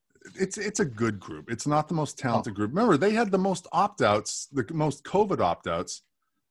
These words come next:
Speaker 1: um, in the N F L this year. I mean, they, and some really, really good players.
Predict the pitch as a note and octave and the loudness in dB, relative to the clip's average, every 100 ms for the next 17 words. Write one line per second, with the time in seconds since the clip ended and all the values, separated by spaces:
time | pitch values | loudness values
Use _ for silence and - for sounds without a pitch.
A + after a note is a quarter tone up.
0 | _ _ _ - G#2+ G#2 G2+ G2+ - _ | _ _ _ -8 -2 0 0 -4 -10 _
1 | _ _ _ _ _ - D3+ D#3+ E3+ D#3 | _ _ _ _ _ 2 4 4 2 0
2 | - G3 A3+ C#3 - G#2+ G2+ B2 C#3 G3 | 0 0 0 -2 -2 0 2 4 2 0
3 | G#3+ F3+ F3+ - G#3+ C#3+ A2 A2 G3 A#3 | -4 -2 -2 0 0 0 -2 -2 0 2
4 | D3 A#2 G#2+ C#3+ A#3+ E3 G#2+ G#2+ F#2 - | -2 -6 -4 0 0 0 -2 -4 -4 -4
5 | A3+ G3+ F#2 F#2 - | -2 -2 -2 -4 -10